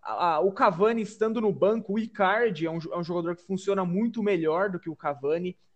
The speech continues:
pelo menos no trio, né? Com a camisa de Paris Saint-Germain, o Cavani é o maior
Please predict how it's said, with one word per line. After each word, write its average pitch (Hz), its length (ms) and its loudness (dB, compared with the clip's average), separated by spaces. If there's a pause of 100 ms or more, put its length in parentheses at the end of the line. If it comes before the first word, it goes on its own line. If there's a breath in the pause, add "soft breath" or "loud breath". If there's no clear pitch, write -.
(120)
pelo 180 160 2
menos 196 340 -2
no 202 220 6
trio, 202 500 0 (300)
né? 160 220 0
Com - 160 -4
a 185 100 0
camisa 170 280 -4
de 160 60 -18
Paris 156 240 -4
Saint-Germain, 160 460 -2
o 131 300 -6
Cavani 160 380 -4
é 202 40 -2
o - 20 -2
maior 180 240 -2